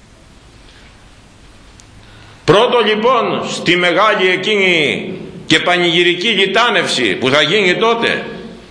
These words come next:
για να γίνει η κρίση του κόσμου, πρώτο θα πηγαίνει το Ιερό Ευαγγέλιο.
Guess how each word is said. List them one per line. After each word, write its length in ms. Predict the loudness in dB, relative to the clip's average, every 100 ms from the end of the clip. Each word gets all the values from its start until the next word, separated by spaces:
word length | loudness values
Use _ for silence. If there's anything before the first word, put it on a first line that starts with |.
| -20 -20 -16 -2
για 160 | 0
να 100 | 2
γίνει 320 | 0 0 0
η 60 | 0
κρίση 460 | 0 0 0 0 -2
του 120 | 0
κόσμου, 800 | 2 2 2 0 -2 -4 -8 -12 -2
πρώτο 420 | 2 2 2 0
θα 140 | 2 0
πηγαίνει 480 | 0 2 2 0 0
το 80 |
Ιερό 200 | 2 2
Ευαγγέλιο. 720 | 2 0 0 0 0 -2 -6